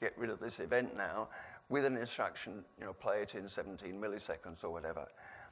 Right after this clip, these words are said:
And the alsa midi will take care of the queuing that event and transmitting it at the right time. It's very easy to see what's there,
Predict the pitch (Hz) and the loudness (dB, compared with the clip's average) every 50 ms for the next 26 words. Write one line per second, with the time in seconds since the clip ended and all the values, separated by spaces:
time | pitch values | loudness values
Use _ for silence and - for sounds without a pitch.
0 | - - - - - _ _ - 95 101 101 101 101 - - - - - - - | -18 -20 -20 -20 -20 _ _ 6 8 8 8 6 4 -2 -6 -10 -14 -16 -16 -16
1 | - 117 127 151 110 120 113 - - - - 123 151 147 - 143 131 131 131 107 | -16 -6 0 2 2 2 2 0 -4 2 4 4 4 4 2 2 4 4 4 4
2 | 127 127 104 117 117 117 - - 120 110 - - - 117 104 107 101 - 92 92 | 4 2 2 2 0 0 4 4 4 4 4 2 2 4 4 4 4 2 -4 -8
3 | - - 139 135 135 123 113 107 113 110 113 95 104 101 104 101 - - 95 92 | -4 0 0 2 2 2 2 2 2 2 0 0 2 0 0 0 -4 -6 -8 -4
4 | - 104 98 101 - 92 90 92 - - 87 85 87 82 - - - 95 82 - | -4 -4 -4 -4 -6 -6 -6 -6 -6 -6 -4 -4 -4 -4 -2 -2 -2 -2 -2 -2
5 | - 107 98 98 98 104 - - - - 127 107 90 90 92 92 - - - - | -2 0 2 4 4 2 2 -2 -2 -2 0 2 2 0 -2 -6 -12 -16 -18 -16
6 | - - - - - _ - - - 101 - - 135 156 147 143 151 - 147 127 | -14 -14 -14 -16 -16 _ -20 -16 -14 -4 6 8 8 8 8 4 2 0 -2 -2
7 | 101 123 120 - - 139 127 110 107 98 85 - - 117 107 98 104 127 160 180 | -2 -2 -6 -4 -2 0 2 4 2 2 2 -2 -4 2 4 4 6 6 4 2